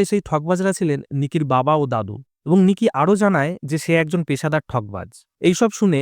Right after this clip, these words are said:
জেস নিকির কাছে হাত সাফাইয়ের কৌশল শেখার জন্য আবদার করে। নিকি জেসকে শেখাতে রাজি হয়। নিকি বলে, "প্রতারণার এই খেলাটি আসলে মনোযোগের খেলা।" নিকি জেসকে বোঝায়, মানুষের মনোযোগ হলো একটি স্পটলাইট, আর তাদের কাজ হলো সেই স্পটলাইটের বাইরে থাকা।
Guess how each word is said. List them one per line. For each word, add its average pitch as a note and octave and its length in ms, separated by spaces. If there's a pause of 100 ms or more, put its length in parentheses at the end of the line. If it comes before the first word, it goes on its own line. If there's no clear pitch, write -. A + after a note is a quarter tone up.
(140)
জেস D#3 200 (100)
নিকির D3+ 280
কাছে G3 220
হাত D3 220
সাফাইয়ের F#3+ 400
কৌশল F3 360
শেখার F3+ 280
জন্য E3 220
আবদার B2 340
করে। F#2+ 240 (220)
নিকি E3+ 340
জেসকে D3+ 400
শেখাতে D#3+ 360
রাজি C3+ 300
হয়। G2 220 (200)
নিকি E3+ 260
বলে, D#3 260 (400)
"প্রতারণার G3 460
এই F#3 100
খেলাটি E3+ 400
আসলে E3 320
মনোযোগের C#3 520
খেলা।" - 260 (300)
নিকি D3+ 240
জেসকে E3+ 340
বোঝায়, D#3+ 400 (300)
মানুষের F3 380
মনোযোগ E3 400
হলো F3+ 160
একটি E3 200
স্পটলাইট, A#2+ 560 (100)
আর A#2+ 140
তাদের D3+ 260
কাজ D#3 240
হলো C3+ 220 (200)
সেই C#3 160
স্পটলাইটের C3 640
বাইরে A2 280
থাকা। G#2 300